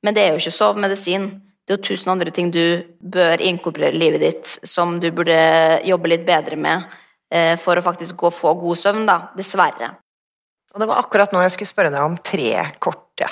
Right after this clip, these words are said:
Speaker 2: konkrete tips
Speaker 1: Ja.
Speaker 2: i forhold til det med søvn.
Speaker 1: Ja, tre tips. Ehm, hm, det blir vanskelig, da. Men, og det viktigste man må være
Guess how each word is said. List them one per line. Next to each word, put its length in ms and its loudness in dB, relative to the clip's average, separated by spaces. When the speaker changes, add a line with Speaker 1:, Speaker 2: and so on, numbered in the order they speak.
Speaker 2:
konkrete 560 -12
tips 520 -2
Speaker 1:
Ja. 140 -18
Speaker 2:
i 40 -10
forhold 340 2
til 80 0
det 120 2
med 140 -4
søvn. 240 -2
Speaker 1:
Ja, 160 4
tre 320 0
tips. 420 -6
Ehm, 960 0
hm, 240 0
det 120 0
blir 100 -2
vanskelig, 320 -2
da. 60 2
Men, 160 -2
og 240 0
det 100 -4
viktigste 500 -2
man 160 2
må 80 2
være 300 2